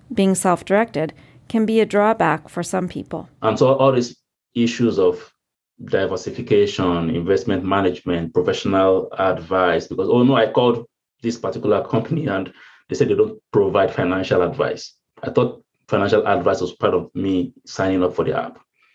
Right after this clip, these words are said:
Speaker 2: But no, it's not, not a robo advisor. You are, you actually signed up for a self-directed account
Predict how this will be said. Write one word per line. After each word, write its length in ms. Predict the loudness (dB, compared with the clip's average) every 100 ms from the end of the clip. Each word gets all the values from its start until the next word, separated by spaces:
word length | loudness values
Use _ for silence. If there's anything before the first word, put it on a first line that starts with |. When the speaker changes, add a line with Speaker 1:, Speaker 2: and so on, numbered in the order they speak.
| _ _ _ _
Speaker 2:
But 160 | -4 2
no, 180 | 4 4
it's 260 | 2 0
not, 300 | 2 2 0
not 160 | 0 2
a 80 | 4
robo 240 | 4 2
advisor. 460 | 2 2 2 2 0
You 160 | 0
are, 80 | 0
you 100 | 0
actually 200 | -2 -2
signed 320 | -4 -2 0 0
up 120 | 0
for 160 | 0 0
a 100 | -2
self-directed 1040 | -4 0 0 -2 -10 -6 -6 -2 -2 -2
account 420 | -4 0 0 0